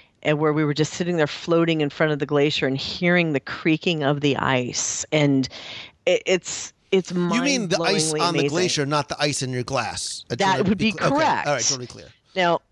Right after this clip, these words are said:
Speaker 1: I've done European cruises. Find they're a great sampling of different locations and cultures,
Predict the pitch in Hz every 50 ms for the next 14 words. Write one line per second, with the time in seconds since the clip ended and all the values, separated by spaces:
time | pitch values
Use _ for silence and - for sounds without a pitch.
0 | _ - - 240 269 247 208 190 220 220 233 240 240 240 240 - - 240 226 226
1 | 233 - 254 226 233 220 - 262 294 320 302 - - _ - - - - - 190
2 | 196 202 202 202 208 208 - - 180 202 202 190 160 196 170 - 190 170 160 180
3 | 196 214 180 - - - 202 190 190 185 - 196 185 180 175 156 151 - 180 -
4 | - - 165 175 - - 185 170 - - 190 180 - 170 156 - - - 175 165
5 | - - 185 170 170 165 165 - -